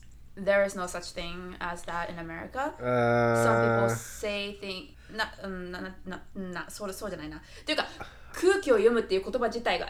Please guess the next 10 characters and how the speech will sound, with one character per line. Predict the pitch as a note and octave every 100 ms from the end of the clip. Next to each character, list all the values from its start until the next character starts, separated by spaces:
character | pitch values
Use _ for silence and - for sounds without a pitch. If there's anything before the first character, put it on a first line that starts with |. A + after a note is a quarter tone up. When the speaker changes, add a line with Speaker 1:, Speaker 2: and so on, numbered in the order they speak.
| -
Speaker 1:
ア |
メ | F#3+
リ | F#3+
カ | G3+
に | E3+
は |
な | D#3+ D#3
い。 | - - -
Speaker 2:
I | G#2+ B2+ D#3+ F3+ F3+ C#3 -
don't | - A#2+ B2 B2+ B2+